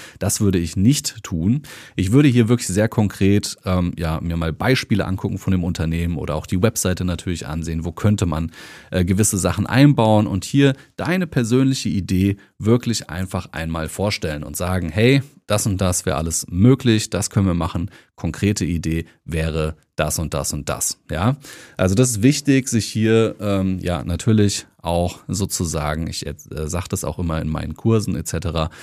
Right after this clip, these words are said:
dass, ähm, es super wichtig ist, hier auch visuell zu verkaufen. Ja, wir sind nun mal kreative Menschen und es machte Sinn, auch kreativ zu verkaufen. Und hier ist es sinnvoll, deinem Gegenüber schon quasi ein Bild vor Augen zu,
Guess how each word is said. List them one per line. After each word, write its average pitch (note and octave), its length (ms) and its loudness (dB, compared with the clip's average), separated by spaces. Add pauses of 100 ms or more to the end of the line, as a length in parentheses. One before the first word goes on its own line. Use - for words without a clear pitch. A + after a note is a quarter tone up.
(300)
dass, - 480 -2
ähm, D2+ 600 -6
es - 160 -6
super G2+ 360 0
wichtig F2+ 340 -4
ist, E2+ 200 -6
hier E2 300 -6
auch D2+ 320 -4 (480)
visuell F2+ 680 2
zu - 120 -6
verkaufen. - 640 -8 (100)
Ja, E2+ 260 -2
wir E2+ 80 -6
sind G#2+ 320 4
nun C3 100 4
mal A2 140 4
kreative F#2 500 -2
Menschen E2+ 580 -2 (200)
und F2+ 400 -2
es F#2+ 160 -4
machte F2+ 420 -4
Sinn, G#2+ 260 2
auch F2+ 280 -4
kreativ G#2 720 -2
zu F2+ 160 -4
verkaufen. A#2 640 0 (400)
Und D#2+ 160 -2
hier F#2+ 200 4
ist - 140 -2
es F2+ 140 -2
sinnvoll, F2+ 760 0 (180)
deinem D#2+ 220 -4
Gegenüber F2+ 460 0
schon F2 200 -4
quasi F2 380 -6
ein F2 160 -4
Bild A#2+ 320 4
vor - 260 -8
Augen F#2+ 360 0
zu, F2 280 -2